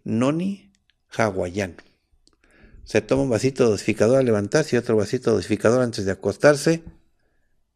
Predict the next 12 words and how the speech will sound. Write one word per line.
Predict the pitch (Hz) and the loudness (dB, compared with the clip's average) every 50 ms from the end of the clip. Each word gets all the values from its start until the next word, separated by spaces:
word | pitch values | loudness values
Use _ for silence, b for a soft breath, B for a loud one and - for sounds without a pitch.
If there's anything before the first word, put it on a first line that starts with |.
| _ _ _ _ | _ _ _ _
diariamente. | - - 104 113 117 120 110 95 95 92 90 95 - - - - _ _ _ _ _ _ _ _ _ _ _ _ b b b b b b b b b b | -8 -2 0 2 2 2 0 -2 -4 -8 -10 -12 -18 -20 -20 -20 _ _ _ _ _ _ _ _ _ _ _ _ b b b b b b b b b b
Bien, | - 170 175 165 151 | 0 0 2 2 2
así | 151 143 - 135 | -2 -2 -4 -6
continuamos. | - - 117 104 98 - 98 92 98 107 120 127 - - - - - - _ _ _ _ _ _ _ _ _ - - _ _ _ _ _ _ _ _ _ _ _ _ | -2 -2 -2 -2 -2 -4 -4 -4 -4 -6 -8 -10 -14 -20 -20 -20 -20 -20 _ _ _ _ _ _ _ _ _ -20 -20 _ _ _ _ _ _ _ _ _ _ _ _
Elaboramos | _ - 110 101 98 98 101 104 110 107 104 95 98 | _ -8 -4 -2 -2 -2 -2 -2 -4 -4 -6 -8 -8
ya | - - 104 104 113 113 _ _ _ _ _ _ - - _ _ _ _ _ _ _ _ - - _ - _ _ _ _ _ _ _ | -6 -4 -4 -4 -6 -12 _ _ _ _ _ _ -20 -20 _ _ _ _ _ _ _ _ -20 -20 _ -20 _ _ _ _ _ _ _
las | - 104 92 - | -8 -8 -8 -6
fórmulas | - - 110 113 107 101 98 95 - - | -6 -4 -4 -4 -4 -6 -8 -10 -10 -14
a | 107 | -12
quien | - - 104 | -8 -8 -6
nos | 95 98 101 - | -6 -6 -4 -2
habla. | 147 139 127 110 110 - | -2 -2 -2 -6 -10 -12